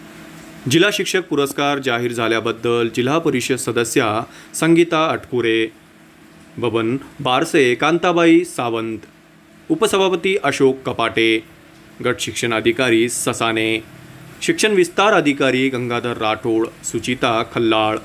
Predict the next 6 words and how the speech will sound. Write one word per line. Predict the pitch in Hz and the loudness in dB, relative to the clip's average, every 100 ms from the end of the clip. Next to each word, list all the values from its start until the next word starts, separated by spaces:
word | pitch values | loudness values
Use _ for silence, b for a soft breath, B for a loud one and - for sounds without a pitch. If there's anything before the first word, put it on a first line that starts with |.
| - - - - - - - - | -12 -20 -20 -20 -20 -20 -20 0
केंद्रप्रमुख | 170 196 220 190 180 180 | 2 2 2 4 4 4
विनोद | 170 139 135 127 135 | 4 2 2 0 -2
देशमुख, | 123 113 - 120 117 110 - | -2 0 -2 -4 -4 -6 -6
अनिल | 131 151 127 | -2 0 0
कुलकर्णी | 135 131 117 127 131 123 113 127 | -2 -2 0 0 2 0 0 0
यांनी | 127 120 113 | 0 0 0